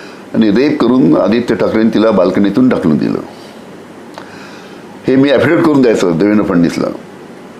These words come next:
त्यांचा आग्रह. तसंच अजित पवारच्या बाबतीत, तसंच अनिल परब, अजित पवारच्या बाबतीत मला अतिशय धक्का व्हायला लागला की, ज्यावेळेस मला हे ॲफिडेव्हिट करून द्यायला सांगितलं, त्याच्या सहा महिने पहिलेच या दोघांनी पहिले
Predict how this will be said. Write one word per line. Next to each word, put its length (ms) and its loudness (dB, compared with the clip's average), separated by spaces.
त्यांचा 260 2
आग्रह. 320 2
तसंच 320 0
अजित 280 2
पवारच्या 360 0
बाबतीत, 340 0
तसंच 380 -2
अनिल 240 2
परब, 200 0
अजित 200 2
पवारच्या 400 2
बाबतीत 220 2
मला 240 2
अतिशय 280 2
धक्का 240 0
व्हायला 200 2
लागला 240 2
की, 180 0
ज्यावेळेस 300 2
मला 160 2
हे 160 2
ॲफिडेव्हिट 300 2
करून 140 2
द्यायला 160 4
सांगितलं, 240 0
त्याच्या 260 2
सहा 280 0
महिने 220 2
पहिलेच 260 2
या 60 4
दोघांनी 320 2
पहिले 440 2